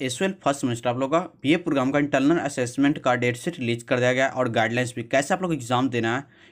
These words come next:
इंटरनल असेसमेंट को, मैं आप लोगों को बताने वाला हूँ। ठीक है, जैसा कि आप लोग पता है कि बीए प्रोग्राम में फर्स्ट सेमेस्टर का इंटरनल असेसमेंट रह गया, as well ने डेट शीट और गाइडलाइंस रिलीज कर दिया। ठीक है, तो कंप्लीट प्रोसेस जो बताने वाला हूँ। आगे बढ़ने से पहले अगर चैनल पहले बार सब्सक्राइब कर,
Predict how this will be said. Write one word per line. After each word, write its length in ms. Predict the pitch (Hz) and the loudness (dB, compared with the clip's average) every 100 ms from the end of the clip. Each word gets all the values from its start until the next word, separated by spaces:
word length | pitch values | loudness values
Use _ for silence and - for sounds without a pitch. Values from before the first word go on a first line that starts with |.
| - | -4
इंटरनल 280 | 139 156 | 2 4
असेसमेंट 460 | 180 175 131 143 135 | 4 2 -2 -2 0
को, 100 | 160 | 2
मैं 60 | 165 | 2
आप 120 | 165 | 4
लोगों 120 | 165 | 2
को 40 | |
बताने 240 | 143 117 110 | 2 2 2
वाला 180 | 101 101 | 0 -2
हूँ। 120 | 107 | -2
ठीक 160 | 175 | -2
है, 140 | 190 190 - _ | -2 -4 -12 _
जैसा 180 | - 190 | -4 0
कि 80 | 190 | 0
आप 80 | |
लोग 140 | 190 175 | 0 0
पता 260 | 147 156 | 2 4
है 80 | 175 | 4
कि 120 | 170 143 | 2 -2
बीए 220 | 123 160 | 2 0
प्रोग्राम 280 | 160 147 147 | 2 2 2
में 60 | |
फर्स्ट 240 | 147 156 156 | 2 -4 0
सेमेस्टर 280 | 147 143 139 | 0 0 0
का 100 | 151 | 2
इंटरनल 300 | 139 135 156 | 2 2 0
असेसमेंट 480 | 156 123 143 131 | 0 -2 -2 0
रह 120 | 120 104 | 0 0
गया, 180 | 104 101 _ - | -2 -4 _ -6
as 140 | 135 | -2
well 100 | 175 | 2
ने 140 | 175 175 - - - - | 2 0 -4 -20 -12 -2
डेट 200 | 135 135 | 0 0
शीट 180 | - 170 | 0 0
और 120 | 139 | 2
गाइडलाइंस 440 | 127 127 160 160 | 2 4 2 0
रिलीज 260 | 117 127 127 | -2 -2 -2
कर 120 | - | -2
दिया। 140 | 110 110 | -2 0
ठीक 140 | 170 | 0
है, 60 | 170 | -2
तो 80 | - | -2
कंप्लीट 440 | 127 123 156 160 | -4 0 0 0
प्रोसेस 260 | 147 147 143 | -2 -2 0
जो 140 | 151 | 0
बताने 260 | 147 139 139 | 2 0 2
वाला 180 | 147 | 2
हूँ। 80 | 156 | 2
आगे 160 | 131 143 | 2 2
बढ़ने 140 | 165 | 2
से 60 | 170 | 2
पहले 140 | 156 | 2
अगर 100 | 151 156 | 2 2
चैनल 200 | 131 135 | 0 0
पहले 200 | 143 147 | 2 4
बार 120 | 143 | 2
सब्सक्राइब 380 | 147 123 - 123 | 0 -8 -2 -2
कर, 140 | 135 | -2